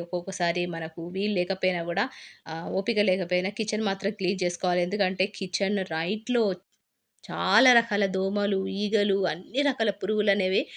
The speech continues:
అప్పుడే వచ్చి ఉంటాయి. చూస్తున్నారు కదా కిచెన్ గ్యాస్ మీద కూడా రైస్ ఎలా ఉందో, అలాగే మనం క్లీన్ చేయకుండా పడుకుంటే ఎలా ఉంటదండి. కానీ ఖచ్చితంగా క్లీన్ చేసుకోవాల్సిందే. కొద్దిగా ఎవరైనా నా ఛానల్ చూస్తున్నట్లయితే కొత్తగా, మీరు నా ఛానల్ సబ్స్క్రైబ్ చేసుకొని సపోర్ట్ చేస్తారని అనుకుంటున్నాను.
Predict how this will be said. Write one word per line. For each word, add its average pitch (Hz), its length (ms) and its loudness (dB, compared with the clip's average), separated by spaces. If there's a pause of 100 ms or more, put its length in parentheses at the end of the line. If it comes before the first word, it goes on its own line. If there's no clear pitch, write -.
(260)
అప్పుడే - 340 -2
వచ్చి 196 220 -2
ఉంటాయి. 185 340 2
చూస్తున్నారు 208 440 -2
కదా 202 180 6
కిచెన్ 190 420 -4 (400)
గ్యాస్ 190 320 2
మీద 202 200 0
కూడా 196 200 0
రైస్ 175 300 2
ఎలా 180 220 2
ఉందో, 190 240 0
అలాగే 190 380 4
మనం 202 180 2
క్లీన్ 208 300 -2
చేయకుండా 196 340 0
పడుకుంటే 185 420 -2
ఎలా 180 200 0
ఉంటదండి. 190 480 -2 (540)
కానీ 175 380 -4 (300)
ఖచ్చితంగా 196 440 0
క్లీన్ 175 280 -4
చేసుకోవాల్సిందే. 180 720 -2
కొద్దిగా 185 380 0
ఎవరైనా 180 300 2
నా 170 120 -4
ఛానల్ 220 340 -2
చూస్తున్నట్లయితే 185 720 -4
కొత్తగా, 185 400 0 (300)
మీరు 180 240 -10
నా 170 200 -8
ఛానల్ 190 420 -4 (120)
సబ్స్క్రైబ్ 196 460 -2
చేసుకొని 180 420 -4
సపోర్ట్ 202 360 -4
చేస్తారని 180 340 -4
అనుకుంటున్నాను. 180 680 -6